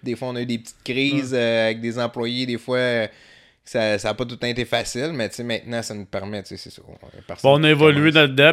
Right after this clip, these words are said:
Speaker 2: puis on a appris, comme tu dis, en grandissant, puis je pense que maintenant, ça va, on a vraiment une équipe sur la coche, puis, euh, ça
Speaker 1: Ouais.
Speaker 2: continue. On, on veut avoir du monde de fun avec nous autres, on est du monde de fun, fait que c'est ce qu'on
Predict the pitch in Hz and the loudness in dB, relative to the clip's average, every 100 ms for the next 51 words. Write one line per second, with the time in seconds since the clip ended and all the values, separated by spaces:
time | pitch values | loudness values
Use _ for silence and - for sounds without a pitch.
0 | 143 135 135 131 120 120 135 123 117 117 | 4 0 4 4 4 0 -2 -2 -6 -4
1 | 127 123 117 110 113 - 123 135 127 107 | 0 0 0 -2 -4 -4 -4 -4 -6 -8
2 | 101 101 101 92 - - - 135 131 123 | -6 -4 -4 -6 -14 -20 0 0 2 2
3 | 117 120 135 113 104 101 104 107 110 117 | 0 0 0 0 0 0 -2 -4 -4 -4
4 | 117 113 120 - 113 101 110 123 123 - | -4 -4 -6 -2 -2 -2 -2 -4 -6 -12
5 | 104 101 95 95 92 90 87 87 87 _ | -10 -8 -8 -8 -6 -8 -8 -12 -16 _
6 | _ _ _ _ _ 107 107 101 - 143 | _ _ _ _ _ -10 -6 -8 -6 -2
7 | 147 131 131 139 139 208 196 160 160 165 | 0 0 0 -2 2 2 2 0 -2 2
8 | 147 - 160 143 135 143 180 135 143 151 | 0 0 -2 -2 0 -2 0 -2 -2 -2
9 | 135 135 127 113 139 156 143 117 123 - | -2 -2 -2 -4 -6 -6 -8 -10 -10 -8
10 | 127 117 110 104 | -6 -4 -4 -6